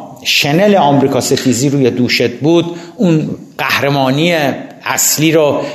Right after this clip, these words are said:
شما کسب کرده بودی، بنابراین خیلی ای-، ایرادی نمی‌داشت. بنابراین اون، اه، اون مواهب آمریکا ستیزی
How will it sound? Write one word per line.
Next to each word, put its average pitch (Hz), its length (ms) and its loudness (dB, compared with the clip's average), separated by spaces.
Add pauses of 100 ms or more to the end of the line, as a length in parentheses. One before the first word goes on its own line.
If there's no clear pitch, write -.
شما 156 340 2
کسب 143 420 -2
کرده 131 300 2
بودی، 156 440 0 (180)
بنابراین 139 600 2
خیلی 143 720 0 (240)
ای-، 139 380 0 (140)
ایرادی 170 360 2
نمی‌داشت. 185 520 0
بنابراین 156 540 2
اون، 226 280 2 (540)
اه، - 80 -6 (420)
اون 202 180 4
مواهب 202 880 4
آمریکا 170 500 2
ستیزی 160 760 -2